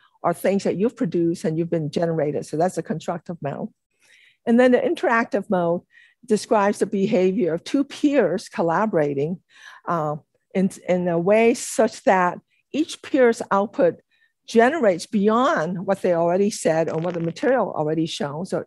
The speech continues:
each peer is constructive. In addition, each peer must be generative above what their partner mentioned. So it's sort of double beyond yourself and beyond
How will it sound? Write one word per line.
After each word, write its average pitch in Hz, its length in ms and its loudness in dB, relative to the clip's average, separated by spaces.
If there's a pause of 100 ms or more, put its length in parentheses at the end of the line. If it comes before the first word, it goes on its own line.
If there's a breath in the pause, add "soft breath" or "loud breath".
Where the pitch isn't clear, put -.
each - 280 -4
peer 190 200 0
is 185 100 -6
constructive. 156 540 -4 (440 soft breath)
In 220 140 4
addition, 208 840 0 (280 soft breath)
each - 300 -2
peer 285 340 2
must 220 420 2
be 202 340 2 (260 soft breath)
generative 240 640 2
above 220 540 2 (260)
what 202 260 -2
their 165 220 -2 (200)
partner 180 560 -2
mentioned. 160 520 -6
So 156 280 0 (260 soft breath)
it's 180 120 -4
sort 190 160 2
of 156 200 -2
double 196 400 4
beyond 180 540 0
yourself 180 440 -2
and 160 120 -4
beyond 156 400 -2